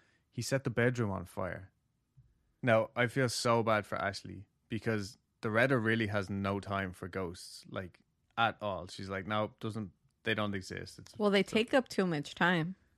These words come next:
Speaker 2: <laughs>
Speaker 1: I mean,
Speaker 2: <laughs> I mean,
Speaker 1: absolutely.
Speaker 2: like, what does that even mean? She doesn't have time for ghosts.
Speaker 1: <laughs> But she just, she doesn't believe in any of this shit.
Speaker 2: Oh, I see.
Speaker 1: And she just brushes it off.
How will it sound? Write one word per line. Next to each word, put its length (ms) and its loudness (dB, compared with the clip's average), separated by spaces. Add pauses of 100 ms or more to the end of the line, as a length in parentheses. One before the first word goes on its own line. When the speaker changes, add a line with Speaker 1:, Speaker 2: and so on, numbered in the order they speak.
Speaker 2:
<laughs> 100 4
Speaker 1:
I 40 12
mean, 120 12
Speaker 2:
<laughs> 40 10
I 140 10
mean, 360 12 (200)
Speaker 1:
absolutely. 540 12
Speaker 2:
like, 240 8
what 120 10
does 140 0
that 200 2
even 300 0
mean? 240 2 (140)
She 100 12
doesn't 240 8
have 120 4
time 240 10
for 160 2
ghosts. 480 -2
Speaker 1:
<laughs> 40 -20 (200)
But 100 6
she 100 4
just, 240 6
she 120 6
doesn't 240 8
believe 360 6
in 80 -2
any 260 2
of 80 2
this 160 -4
shit. 320 -10
Speaker 2:
Oh, 120 4
I 120 2
see. 300 -6 (420)
Speaker 1:
And 320 4
she 160 -2
just 220 -2
brushes 400 -2
it 100 -4
off. 400 -2